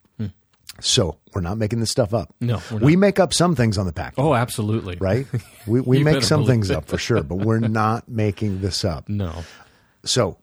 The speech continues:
Speaker 2: great text, Proverbs sixteen, verse five says, "Everyone who is arrogant in heart is an abomination to the Lord. Be assured he will not go unpunished." And I think that probably is a good,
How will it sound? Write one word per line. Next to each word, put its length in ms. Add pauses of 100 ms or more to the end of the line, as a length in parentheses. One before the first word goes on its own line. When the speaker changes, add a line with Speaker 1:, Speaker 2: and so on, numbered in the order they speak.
(140)
Speaker 2:
great 340
text, 400
Proverbs 400
sixteen, 480
verse 340
five 380
says, 240 (120)
"Everyone 560
who 180
is 240
arrogant 680
in 160
heart 440 (340)
is 160
an 60
abomination 640
to 120
the 140
Lord. 360
Be 200
assured 480
he 100
will 180
not 460
go 220
unpunished." 840 (1040)
And 300
I 120
think 240
that 220
probably 340
is 120
a 60
good, 840